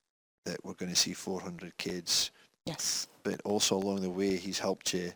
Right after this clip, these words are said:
Speaker 1: grow the team. And a lot, I guess, the challenge and the difficulties is in the hard work of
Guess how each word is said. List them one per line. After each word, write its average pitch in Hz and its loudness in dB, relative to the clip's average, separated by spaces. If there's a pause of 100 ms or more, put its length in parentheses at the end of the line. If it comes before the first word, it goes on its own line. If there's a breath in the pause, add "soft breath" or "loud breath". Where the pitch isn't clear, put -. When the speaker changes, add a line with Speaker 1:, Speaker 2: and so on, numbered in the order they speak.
(300)
Speaker 1:
grow 101 0
the 104 2
team. 87 0 (140)
And 92 -10
a 95 -2
lot, 117 0
I 113 2
guess, 107 8
the - 0
challenge 101 4
and 92 0
the 90 -2
difficulties 90 -2
is 92 2
in 95 0
the 90 -6 (480 soft breath)
hard 95 0
work 98 0 (160)
of 92 -6